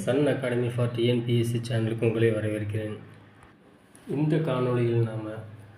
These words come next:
அனைத்து டி என் பி எஸ் சி தேர்வுகளிலும் கட்டாயம் இடம்பெறக்கூடிய கூட்டு வட்டி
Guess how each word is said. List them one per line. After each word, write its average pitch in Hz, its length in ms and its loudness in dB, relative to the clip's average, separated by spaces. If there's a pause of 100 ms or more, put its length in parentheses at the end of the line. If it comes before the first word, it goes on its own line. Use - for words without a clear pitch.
(260)
அனைத்து 151 380 4
டி 135 160 0
என் 143 160 2
பி 135 140 0
எஸ் - 80 -6
சி 127 120 -2
தேர்வுகளிலும் 113 580 -2 (180)
கட்டாயம் 135 560 -2
இடம்பெறக்கூடிய 117 760 -2 (140)
கூட்டு 143 260 -2
வட்டி 131 180 0